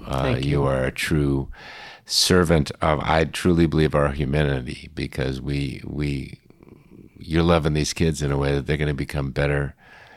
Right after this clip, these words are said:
Speaker 1: better adults and better human beings. And that's what it's all about.
Speaker 2: You know, and you realize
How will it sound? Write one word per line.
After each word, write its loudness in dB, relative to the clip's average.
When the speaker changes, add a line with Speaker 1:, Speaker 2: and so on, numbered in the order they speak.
Speaker 1:
better 2
adults 0
and -2
better -2
human -2
beings. -8
And -8
that's -8
what -8
it's -6
all -4
about. -6
Speaker 2:
You -2
know, 2
and 2
you -2
realize 0